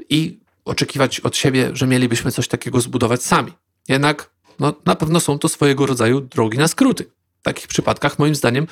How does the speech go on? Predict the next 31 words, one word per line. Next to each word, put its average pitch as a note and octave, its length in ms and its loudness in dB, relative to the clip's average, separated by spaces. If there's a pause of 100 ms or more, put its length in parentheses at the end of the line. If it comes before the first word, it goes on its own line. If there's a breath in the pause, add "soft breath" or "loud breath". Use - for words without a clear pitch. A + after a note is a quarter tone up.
(300 loud breath)
jak B2+ 160 2
najbardziej B2+ 520 0
uzasadnione. D#3 680 0
Nie A2+ 120 -4
ma A#2+ 120 -2
tutaj C3+ 300 -4
w - 80 -10
tym B2 160 -4
nic D3+ 140 -2
złego. E3+ 380 0 (720 loud breath)
Po C#3 120 4
to C#3 320 0
inni C3+ 280 2
ludzie B2+ 260 2
poświęcili B2+ 540 -2
swój C3+ 300 0
czas D3+ 480 0
i A2 320 -4 (240)
energię B2 420 0
mentalną C#3+ 640 0 (240)
na F3 180 2
to, F3 120 0
żeby B2+ 240 -2
rozwinąć A#2+ 520 -2
dane A#2+ 260 0
technologie, A#2+ 600 2 (440 loud breath)
żebyśmy E3+ 380 2
my C#3+ 260 2
mogli B2+ 340 0
zapłacić C3+ 580 0
im C3 280 -2